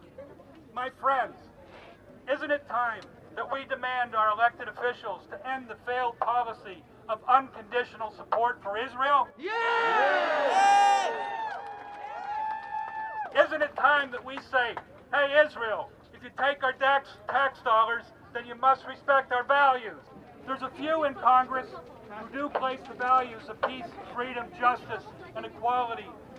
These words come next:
Speaker 1: over unconditional military aid to Israel. On April fifteenth, Representative Betty McCollum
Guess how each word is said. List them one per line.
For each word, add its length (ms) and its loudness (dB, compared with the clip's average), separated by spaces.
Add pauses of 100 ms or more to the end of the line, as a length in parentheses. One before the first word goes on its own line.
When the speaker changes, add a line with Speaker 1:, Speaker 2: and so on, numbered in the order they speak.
(360)
Speaker 1:
over 260 2
unconditional 680 -4
military 600 0
aid 220 -4
to 200 -6
Israel. 360 -2 (960)
On 180 2
April 380 0
fifteenth, 640 -6 (240)
Representative 800 -2 (100)
Betty 220 -2
McCollum 580 0